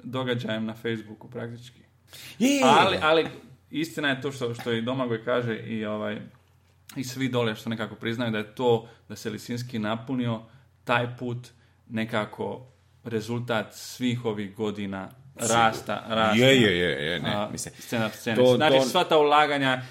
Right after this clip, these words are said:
Speaker 1: i ono što si ti radio u Movie Pubu i ovo što
Speaker 2: Da,
Speaker 1: je Marina
Speaker 2: da,
Speaker 1: radila
Speaker 2: da, da.
Speaker 1: u prošlom
Speaker 2: Ne, tu
Speaker 1: i, ovaj, i s-, svi o-, komičari hrvatski,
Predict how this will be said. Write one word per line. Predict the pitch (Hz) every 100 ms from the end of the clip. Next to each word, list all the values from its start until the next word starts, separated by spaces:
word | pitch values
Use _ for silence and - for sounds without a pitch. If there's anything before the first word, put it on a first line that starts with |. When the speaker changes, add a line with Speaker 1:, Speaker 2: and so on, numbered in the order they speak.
| -
Speaker 1:
i | 139
ono | 151
što | 139
si | 135
ti | 156
radio | 143 143
u |
Movie | 139 135 127
Pubu | 123 135 127
i |
ovo | 127
što | 123 131
Speaker 2:
Da, |
Speaker 1:
je | 139
Marina | 107 127 131
Speaker 2:
da, | -
Speaker 1:
radila | 135 127 123
Speaker 2:
da, | 123
da. | 127
Speaker 1:
u |
prošlom | 135 131 131 123 123 151
Speaker 2:
Ne, | 135
tu | -
Speaker 1:
i, | 131 127
ovaj, | 139 127 123 123 123 123 123 -
i | 123 120 131
s-, | 131 143 127
svi | - 143 135 127
o-, | 127 123 123
komičari | 131 131 127 117
hrvatski, | 117 123 127 123 - 113